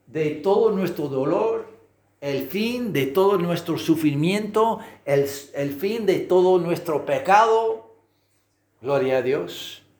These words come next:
Entonces, ese es el enfoque. Entonces, ¿cómo, pues, podemos ser pacientes? Sabemos que el Señor volverá,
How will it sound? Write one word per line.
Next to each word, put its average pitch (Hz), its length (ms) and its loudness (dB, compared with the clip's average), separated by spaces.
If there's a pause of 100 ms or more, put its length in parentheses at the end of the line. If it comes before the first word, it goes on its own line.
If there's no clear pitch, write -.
(140)
Entonces, 143 340 -2
ese 196 280 2
es 185 120 -4
el 139 120 2
enfoque. 101 600 -8 (120)
Entonces, 143 680 2 (400)
¿cómo, 254 1000 4 (1160)
pues, 160 240 8
podemos 220 920 2
ser 226 520 0
pacientes? 170 1160 -6 (2000)
Sabemos 202 520 4
que 247 140 4
el 202 80 2
Señor 180 320 0
volverá, 113 720 -4